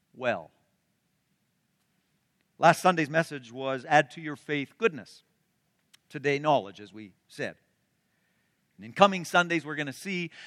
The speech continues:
uh, as we, uh, see the list, in, uh, if we were to read on, uh, verse six and seven, and we will th-, through the coming weeks,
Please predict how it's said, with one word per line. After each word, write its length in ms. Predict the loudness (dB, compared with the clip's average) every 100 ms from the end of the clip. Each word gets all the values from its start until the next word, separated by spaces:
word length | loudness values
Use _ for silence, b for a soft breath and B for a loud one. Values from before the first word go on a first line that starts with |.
| B
uh, 200 | 4 4
as 260 | 8 6 6
we, 380 | -4 -6 -6 -8 b -12
uh, 60 | -10
see 220 | -2 -2
the 100 | 0
list, 360 | 0 0 -2 -8
in, 280 | -8 -8 -16
uh, 280 | -16 -16 -16
if 140 | -12
we 80 | -8
were 120 | -6
to 80 | -6
read 300 | -8 -4 -2
on, 400 | 0 0 -2 -6
uh, 60 |
verse 240 | -10 -10 -10
six 320 | -12 -14 -14
and 100 | -16
seven, 400 | -6 -4 -4 -6
and 100 | -12
we 120 | -12
will 280 | -4 -2 -4 _ _
th-, 100 | -20 _ -12
through 200 | -10 -10
the 100 | -8
coming 340 | -6 -6 -4
weeks, 300 | -4 -4 -6